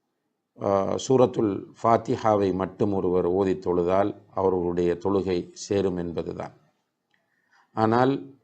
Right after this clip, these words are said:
ரசூல் ஸல்லல்லாஹு அலைஹி வஸல்லம் அவர்களுடைய சுன்னாவை பொறுத்தவரையில் அவர்கள் பொதுவாக நான்கு ரக்காத்தோ அல்லது மூன்று ரக்காத்தோ உள்ள தொழுகைகளாக இருந்தால்,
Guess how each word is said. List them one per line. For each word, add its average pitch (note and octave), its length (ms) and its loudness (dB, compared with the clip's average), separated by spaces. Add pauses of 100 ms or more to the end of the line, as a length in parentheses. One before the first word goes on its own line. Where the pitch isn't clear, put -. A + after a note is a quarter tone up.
(340)
ரசூல் C#3+ 320 4
ஸல்லல்லாஹு B2 540 4
அலைஹி G#2+ 280 2
வஸல்லம் G2+ 560 0 (100)
அவர்களுடைய G2+ 960 2 (580)
சுன்னாவை A#2 460 2
பொறுத்தவரையில் F2+ 880 -4 (640)
அவர்கள் A2+ 800 2 (640)
பொதுவாக G#2 800 4 (280)
நான்கு G#2 360 0
ரக்காத்தோ F#2+ 580 0
அல்லது G2 280 0
மூன்று G2 320 -4
ரக்காத்தோ F2+ 440 -4
உள்ள F2 280 -2
தொழுகைகளாக F2 760 -4
இருந்தால், D#2 440 -4